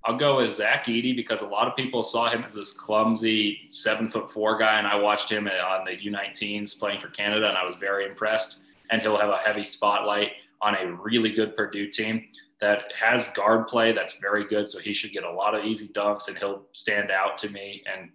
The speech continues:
both physically, but also because of his basketball play. And my second one is, I think that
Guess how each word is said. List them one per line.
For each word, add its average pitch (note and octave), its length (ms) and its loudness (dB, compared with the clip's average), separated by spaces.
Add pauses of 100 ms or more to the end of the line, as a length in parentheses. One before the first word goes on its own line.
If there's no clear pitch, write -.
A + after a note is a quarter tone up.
both F#2+ 260 -4
physically, G2 480 -6
but F#2 120 -4
also F#2 340 -2
because F#2+ 240 -4
of F#2 80 -12
his F2+ 100 -14
basketball F#2 520 -4
play. G2+ 260 -2 (540)
And A#2 80 2
my A#2 100 6
second D3+ 420 2
one C3 300 4
is, A2+ 480 4 (400)
I A#2 100 4
think D3 460 0
that A#2 240 6